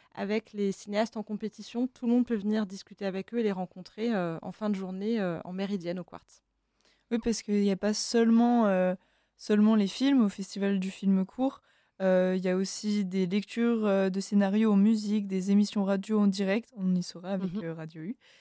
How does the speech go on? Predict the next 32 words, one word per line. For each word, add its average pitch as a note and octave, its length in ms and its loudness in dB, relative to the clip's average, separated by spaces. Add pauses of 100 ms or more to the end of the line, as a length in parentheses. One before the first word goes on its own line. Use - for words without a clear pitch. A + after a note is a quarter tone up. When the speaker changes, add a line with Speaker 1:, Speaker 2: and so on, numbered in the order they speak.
(300)
Speaker 2:
euh, F3+ 240 2
des F3+ 160 -4
rencontres A#3 480 2
avec G3 200 -2
les F#3+ 100 -2
cinéasmes, G#3+ 760 2 (140)
des F#3+ 100 -4
cinéastes, G3+ 560 0
Speaker 3:
Mhm. G#3+ 160 -4
Speaker 2:
pardon, F#3 320 0 (400)
et A3+ 100 0
le G#3 120 4
lancement A#3 500 2
du G3 220 2
dispositif G#3+ 640 -6 (100)
Talent G#3+ 280 4
en G3 80 4
cours. - 340 -16 (400)
Alors, F3+ 200 0
est-ce - 120 -4
que D#4+ 80 -4
vous D4+ 120 2
pourriez G#3+ 240 2
un A#3 160 4
petit - 120 -6
peu A#3+ 140 -4
parler G3+ 320 0
du G3+ 140 -2
dispositif G3 760 -10
Talent F#3+ 260 2
en F#3+ 80 0
cours ? - 320 -8